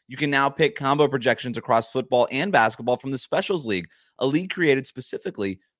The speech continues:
for combo projections that includes two or more players from different sports or leagues. Usually in this read, I talk about LeBron James plus Travis Kelce at ten point five combo of three-pointers made and receptions. Well, how about this? Super Bowl Sunday, Heat versus Celtics at two o'clock.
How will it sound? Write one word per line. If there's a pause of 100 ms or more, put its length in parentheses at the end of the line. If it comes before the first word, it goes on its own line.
for
combo
projections
that
includes
two
or
more
players
from
different
sports
or
leagues.
Usually
in
this
read, (320)
I
talk
about
LeBron
James
plus
Travis
Kelce
at
ten
point
five
combo (280)
of
three-pointers
made
and
receptions.
Well,
how
about
this? (240)
Super
Bowl
Sunday, (300)
Heat
versus
Celtics
at
two
o'clock.